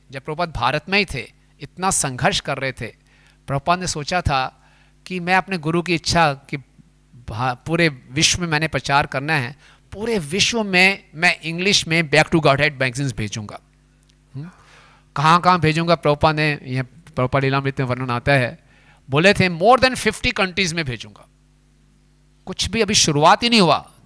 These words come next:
कितना बड़ा सोच रहे हैं। और बोल रहे हैं कि अमेरिका में दस हज़ार, अर्जेंटीना में पाँच सौ, हम्म, बेल्जियम में पाँच सौ,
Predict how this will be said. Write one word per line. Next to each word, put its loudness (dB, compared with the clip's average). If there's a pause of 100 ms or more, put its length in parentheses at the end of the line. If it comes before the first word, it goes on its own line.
(140)
कितना 0
बड़ा 4
सोच -4
रहे -6
हैं। -12 (680)
और -2
बोल 4
रहे 4
हैं 4
कि 2 (220)
अमेरिका 4
में 2
दस 0
हज़ार, 2 (840)
अर्जेंटीना 2
में 0
पाँच 2
सौ, -4 (640)
हम्म, -14 (360)
बेल्जियम 2
में 0
पाँच 2
सौ, 2